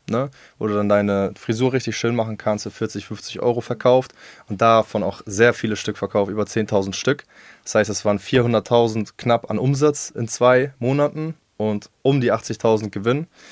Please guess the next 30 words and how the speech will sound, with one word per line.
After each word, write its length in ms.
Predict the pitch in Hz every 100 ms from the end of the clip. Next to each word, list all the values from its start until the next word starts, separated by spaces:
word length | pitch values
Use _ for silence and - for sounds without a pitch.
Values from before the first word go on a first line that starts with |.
| - -
in 100 | 117
zwei 200 | 127 127
Monaten. 260 | 127 117
Da 60 | 110
habe 80 | 110
ich 80 |
auch 40 | 110
eine 120 | 107
Case 240 | - 120
Study 240 | - 113 107
komplett 320 | - 101 104
zu 100 | -
veröffentlicht 560 | - 107 - 110 110 -
hier 120 | 110
auf 100 | -
YouTube. 340 | 117 - 143 _ _ - - - - - _
Und, 400 | - 117 113 107
ähm, 380 | - 107 104 101 - _
ja, 220 | - 127 101 _ _ _ _ _ -
dann 340 | 117 139 143
hat 100 | 127
das 140 | 131 123
alles 320 | 131 147 143
nicht 180 | 147 147
so 120 | 127
geil 180 | 120 113
funktioniert, 480 | 120 107 113 120 117
weil 160 | 107
dann 380 | 101 117 123 123 _
erst 400 | 110 110 - -